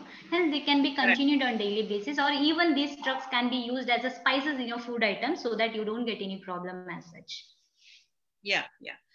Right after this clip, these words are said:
Speaker 2: So hope that answered your question. Um, y-, you know, I think that all the, uh, <clears throat> all the things that she talked about were common kitchen items. Uh,
Speaker 1: Yeah.
Speaker 2: at least, uh, most of the, most of the items, I think we use it. All of us use it, uh, you know, in our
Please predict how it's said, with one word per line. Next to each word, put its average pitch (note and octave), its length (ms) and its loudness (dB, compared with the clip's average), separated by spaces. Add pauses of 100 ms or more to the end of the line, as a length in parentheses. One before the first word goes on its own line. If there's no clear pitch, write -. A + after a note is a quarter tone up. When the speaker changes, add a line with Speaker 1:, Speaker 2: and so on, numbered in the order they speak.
(100)
Speaker 2:
So - 140 -6
hope D4 240 0
that D#4+ 140 6
answered C4+ 360 2
your C4+ 160 0
question. C4 400 -4 (260)
Um, G3+ 500 -6
y-, G#3 320 -18
you G#3+ 160 -8
know, A3+ 180 -10 (120)
I G3+ 40 -2
think B3 280 -12
that G3+ 240 -4
all G3+ 200 -4 (100)
the, B3+ 280 -4 (100)
uh, F#3+ 240 -4 (300)
<clears throat> C4 280 0
all A3 160 0
the C4 100 -4
things A#3 260 -8
that G3 160 -4
she F#3+ 160 -8
talked F#3+ 280 -8
about E3+ 320 -8
were E3 280 -6 (300)
common G3+ 280 -6
kitchen F3 440 -10 (160)
items. E3+ 480 -10 (160)
Uh, - 100 -10
Speaker 1:
Yeah. - 100 -4
Speaker 2:
at - 100 -12
least, E3 320 -12
uh, D3+ 220 -6 (160)
most F#3 220 -8
of F3 120 -10
the, F#3 100 0 (400)
most F3 240 -10
of E3+ 80 -12
the E3+ 120 -2
items, E3+ 440 -4
I E3 60 -10
think F3 220 -14
we E3+ 60 -6
use D#3+ 360 -8
it. G3 180 -10
All E3 180 -8
of E3+ 140 -12
us E3+ 140 -14
use D#3+ 200 -8
it, E3+ 160 -12 (640)
uh, E3+ 200 -8
you F3+ 140 -8
know, E3+ 80 -6
in E3 140 -6
our D#3+ 100 -8